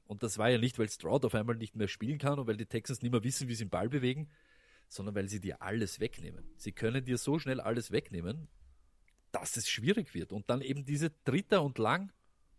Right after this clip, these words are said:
ist auch für einen Mahomes, ist einfach schwierig. Der,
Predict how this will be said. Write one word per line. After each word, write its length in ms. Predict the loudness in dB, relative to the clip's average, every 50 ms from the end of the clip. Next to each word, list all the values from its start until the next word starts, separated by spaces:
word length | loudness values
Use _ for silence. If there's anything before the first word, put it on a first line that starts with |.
| _ _ _ _
ist 240 | -4 -4 -4 -2 2
auch 240 | 6 8 8 8 8
für 140 | 6 4 2
einen 140 | 2 2 0
Mahomes, 600 | -2 -2 -2 -2 -2 -2 -4 -6 -10 -12 -14 -18 _ _ _ _ _ _ _ _ _ -6
ist 180 | -4 0 0
einfach 240 | 0 0 0 -2 -6
schwierig. 480 | -4 -2 0 0 0 0 -2 -4 -10 -20 _ _
Der, 220 | 6 6 6 6